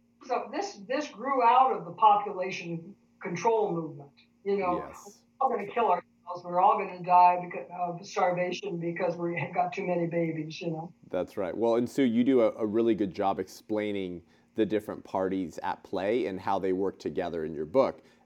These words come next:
Speaker 2: On your point just now, Sue, about the population bomb. "Oh, we're gonna have too many babies. We have to, we have to have contraception and abortion,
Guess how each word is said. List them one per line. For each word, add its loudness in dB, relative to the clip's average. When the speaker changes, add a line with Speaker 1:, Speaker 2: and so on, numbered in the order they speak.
Speaker 2:
On 4
your 4
point 0
just -2
now, 2
Sue, -2
about -2
the -6
population 0
bomb. -4
"Oh, 2
we're 2
gonna 2
have -2
too -2
many 2
babies. 4
We 0
have 0
to, 0
we 0
have 2
to -2
have -2
contraception -4
and -4
abortion, -2